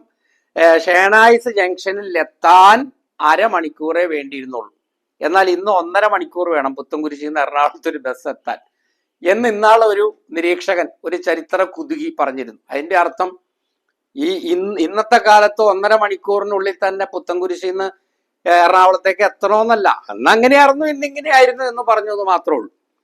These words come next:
അതുപോലെ വേറെയും ചില കാര്യങ്ങളുണ്ട്. ആ, വേറെ പല കാ-, പണ്ട് ആളുകൾ,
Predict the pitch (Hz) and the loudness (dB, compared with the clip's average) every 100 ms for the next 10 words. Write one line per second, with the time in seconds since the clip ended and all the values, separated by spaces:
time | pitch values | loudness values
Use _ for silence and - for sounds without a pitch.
0 | _ _ _ - 170 196 240 254 240 233 | _ _ _ -4 2 4 6 6 6 6
1 | 262 277 269 269 254 233 226 196 147 - | 6 4 4 4 4 4 2 -2 -4 -12
2 | _ _ _ _ _ _ _ _ _ _ | _ _ _ _ _ _ _ _ _ _
3 | _ _ - 165 156 151 143 139 139 _ | _ _ 2 6 6 8 6 6 2 _
4 | 180 214 226 226 220 196 190 220 233 240 | 4 4 6 6 6 4 2 2 4 2
5 | - _ - 190 202 214 214 | 2 _ 4 6 6 6 4